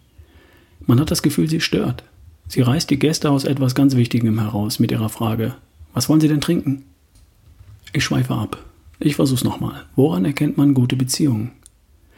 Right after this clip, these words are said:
Neulich im Coaching habe ich meinen Coachee gefragt, wie es denn beim Thema gute Beziehung bei ihm aussieht.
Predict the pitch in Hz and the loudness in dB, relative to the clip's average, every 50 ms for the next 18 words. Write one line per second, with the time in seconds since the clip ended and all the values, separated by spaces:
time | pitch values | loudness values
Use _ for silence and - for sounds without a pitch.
0 | - - - - - - - _ _ - 143 160 165 - 165 151 143 - - 214 | -20 -20 -20 -20 -20 -20 -20 _ _ 0 2 2 2 0 0 0 0 0 -2 -2
1 | - - 143 139 143 139 139 143 135 135 135 135 139 135 - 143 135 - - - | 0 2 2 4 4 4 2 0 2 2 2 2 2 0 0 -2 -4 -4 -4 -4
2 | - - - 120 - 127 107 107 113 123 - - - - 123 123 123 - 135 123 | -4 -4 -6 -6 -6 -4 -4 -4 -4 -6 -8 -6 -2 -2 -2 0 0 0 2 4
3 | 123 123 127 123 123 117 117 120 120 - 127 120 117 120 117 - 123 123 123 117 | 4 6 6 4 4 2 2 0 0 0 0 2 2 2 2 0 0 0 0 -2
4 | 117 110 - - - 127 127 135 131 127 123 131 - - 160 190 196 - - 113 | -2 -2 -2 0 2 2 4 4 4 2 2 2 2 2 0 -2 -2 -2 -4 -6
5 | 120 - | -6 -8